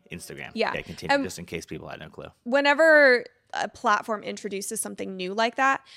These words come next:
Speaker 2: jump on it because they're pushing
Speaker 1: Mm.
Speaker 2: that forward.
Speaker 1: Yeah.
Speaker 2: So that's why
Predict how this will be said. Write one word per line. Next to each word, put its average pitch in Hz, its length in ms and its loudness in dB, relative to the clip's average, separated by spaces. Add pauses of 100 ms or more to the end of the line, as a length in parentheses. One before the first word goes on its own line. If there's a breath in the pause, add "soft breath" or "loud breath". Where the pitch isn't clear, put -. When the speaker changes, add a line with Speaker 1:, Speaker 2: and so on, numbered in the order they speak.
(140 loud breath)
Speaker 2:
jump 247 240 2
on 247 180 4
it 214 140 -2
because 208 320 -8
they're 214 360 4
pushing 233 520 0
Speaker 1:
Mm. 202 140 -2
Speaker 2:
that - 320 -2
forward. - 580 -6 (100)
Speaker 1:
Yeah. 226 60 -8
Speaker 2:
So 208 400 6
that's 208 380 2
why 190 500 2